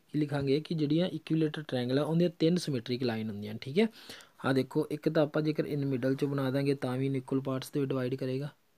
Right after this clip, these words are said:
ਠੀਕ ਹੈ। ਜੇਕਰ ਆਪਾਂ ਇੱਥੋਂ ਇੱਕ ਲਾਈਨ ਖਿੱਚਦੇ ਹਾਂ ਤਾਂ ਵੀ ਇਕੁਅਲ ਪਾਰਟ ਦੇ ਵਿੱਚ ਡਿਵਾਈਡ ਕਰੇਗਾ, ਜੇਕਰ ਇੱਥੋਂ ਇੱਕ ਲਾਈਨ ਖਿੱਚ ਦਾਂਗੇ ਫਿਰ ਵੀ ਇਕੁਅਲ ਪਾਰਟ ਦੇ ਵਿੱਚ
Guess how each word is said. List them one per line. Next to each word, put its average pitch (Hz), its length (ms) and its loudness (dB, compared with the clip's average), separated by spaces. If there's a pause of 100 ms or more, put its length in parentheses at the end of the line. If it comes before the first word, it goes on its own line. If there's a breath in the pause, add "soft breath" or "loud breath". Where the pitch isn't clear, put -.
(180)
ਠੀਕ 147 180 0
ਹੈ। 214 80 6 (680 soft breath)
ਜੇਕਰ 139 200 2
ਆਪਾਂ 147 180 2 (100)
ਇੱਥੋਂ 139 300 0
ਇੱਕ 143 160 2
ਲਾਈਨ 143 240 2
ਖਿੱਚਦੇ 139 280 0
ਹਾਂ 139 80 0
ਤਾਂ 117 160 -2
ਵੀ 123 100 -2
ਇਕੁਅਲ 127 260 -4
ਪਾਰਟ 135 240 -2
ਦੇ 135 80 -2
ਵਿੱਚ 139 100 0
ਡਿਵਾਈਡ 135 260 0
ਕਰੇਗਾ, 131 380 -2 (380)
ਜੇਕਰ 143 180 -4 (100)
ਇੱਥੋਂ 156 280 0
ਇੱਕ 165 140 0
ਲਾਈਨ 131 260 0
ਖਿੱਚ 127 240 -6
ਦਾਂਗੇ 120 300 -2 (500 soft breath)
ਫਿਰ 139 140 4
ਵੀ 156 120 4
ਇਕੁਅਲ 120 280 -2
ਪਾਰਟ 113 260 0
ਦੇ 110 100 -4
ਵਿੱਚ 135 300 -2